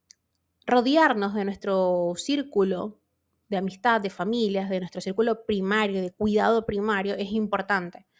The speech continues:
Compartir lo que está pasando con una amiga que sabes que no te va a juzgar o incluso con tu psicóloga, y ya sabes que aquí estoy para acompañarte en este proceso,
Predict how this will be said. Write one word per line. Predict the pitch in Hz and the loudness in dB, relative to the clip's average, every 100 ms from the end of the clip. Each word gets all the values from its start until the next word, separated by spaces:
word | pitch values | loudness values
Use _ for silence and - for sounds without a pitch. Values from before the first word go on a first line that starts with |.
| - - - | -20 -20 4
Compartir | - 247 254 254 247 277 302 | 8 8 6 2 0 -2 0
lo | 277 262 | 0 -2
que | |
está | 233 208 | -2 -6
pasando | 208 214 220 | -6 -6 -6
con | 226 202 | -4 -2
una | 190 196 | 0 2
amiga | 220 269 240 196 214 _ _ _ _ | 2 0 2 0 -2 _ _ _ _
que | - 202 | -6 -2
sabes | 214 208 | 0 0
que | - | 0
no | 196 | -4
te | 196 | 0
va | 185 | 0
a | |
juzgar | 196 190 208 233 220 - | 0 -2 2 4 4 2
o | 208 | 0
incluso | 202 196 214 208 214 | 0 0 0 0 -2
con | 190 | -2
tu | 196 | -4
psicóloga, | 196 214 - 226 214 202 208 - - | -6 -2 2 4 4 2 0 -4 -10
y | 170 | -10
ya | 175 | -10
sabes | 170 185 185 202 214 | -4 -2 0 0 -4
que | - | -10
aquí | 160 170 | -12 -12
estoy | - 185 | -8 -8
para | 180 190 | -2 -2
acompañarte | 196 214 226 262 226 196 208 208 | 0 -2 0 0 2 0 -2 -6
en | 196 175 | -6 -6
este | 170 220 | -4 -4
proceso, | 220 294 277 202 - 214 | 2 2 2 0 2 0